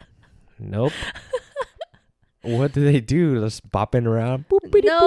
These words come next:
Speaker 1: boop,
Speaker 2: like,
Speaker 1: boop, boop,
Speaker 2: that's
Speaker 1: boop.
Speaker 2: just another name for teenagers. Never mind.
Speaker 1: Ah, interesting.
Speaker 2: <laughs> But I didn't know the, anyway, I didn't know the reason, the purpose of dating when I was young.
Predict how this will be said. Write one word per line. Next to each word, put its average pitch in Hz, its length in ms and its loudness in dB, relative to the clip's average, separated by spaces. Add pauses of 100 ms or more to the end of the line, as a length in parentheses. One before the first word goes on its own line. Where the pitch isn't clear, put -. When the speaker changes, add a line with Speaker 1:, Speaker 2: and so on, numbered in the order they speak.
(120)
Speaker 1:
boop, 294 40 -4
Speaker 2:
like, 330 200 -2
Speaker 1:
boop, 381 140 2
boop, 392 160 -8
Speaker 2:
that's 359 200 -2
Speaker 1:
boop. - 40 -20
Speaker 2:
just 440 220 -4
another 269 400 -6
name 208 360 -4
for 220 120 -12 (100)
teenagers. - 760 -12
Never 277 300 -2
mind. 196 460 -6
Speaker 1:
Ah, 110 340 -6
interesting. - 680 -8
Speaker 2:
<laughs> - 520 -2 (800)
But 247 260 0 (540)
I 247 100 -4
didn't 302 260 -2
know 233 320 -2
the, 190 580 -6
anyway, 226 400 -6
I 226 100 -8
didn't 240 240 -4
know 220 220 -2
the 208 120 -8
reason, 175 800 -8
the - 60 -20
purpose - 420 -10
of 170 140 -8
dating 165 600 -10
when 165 120 -10
I 160 120 -10
was 151 240 -14
young. - 340 -16